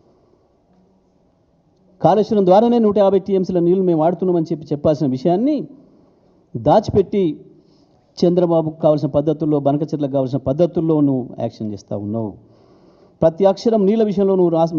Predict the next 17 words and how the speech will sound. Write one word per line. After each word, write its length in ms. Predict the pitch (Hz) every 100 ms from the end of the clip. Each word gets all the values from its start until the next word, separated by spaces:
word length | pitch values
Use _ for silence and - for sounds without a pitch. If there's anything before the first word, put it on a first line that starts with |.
| 151
మాట్లాడుతున్న 380 | 170 180 170 156
ప్రతి 180 | 151 180
అక్షరం 260 | 170 - 190 156
చంద్రబాబు 340 | 160 160 156 143
రాసి 120 | 135 -
పంపిందే. 420 | 127 135 127 143 143 87 - - _ _ _ _ _ _ _ _ _ 165
చంద్రబాబు 400 | 165 170 165 151 175
ఏజెంట్ 320 | 202 196 190 160
ఇక్కడ 300 | 165 156 123 - - _ _ _ _ _ -
ఉన్న 140 | 151 143
ఆదిత్యనాథ్ 520 | 156 156 147 139 131 113
దాస్ 220 | 135 139 156
ద్వారా 240 | 143 220 277 - - _ _ _ _ _ _ _ _ _ _ _ _ _ _ _ -
రాసిచ్చిన 420 | 151 156 151 156 151 135 - - - _ _ _ _ _ _ _ _ _ _
స్క్రిప్టులు 340 | - 147 - 156
చదువుతూ, 320 | 135 156 156 302 233 - _ _ _ _ _ _ _ _ _ _ _ _ _ _ _ _ _ _ _ _ _ _ _ _ _ _ _ -
తెలంగాణ 320 | 156 165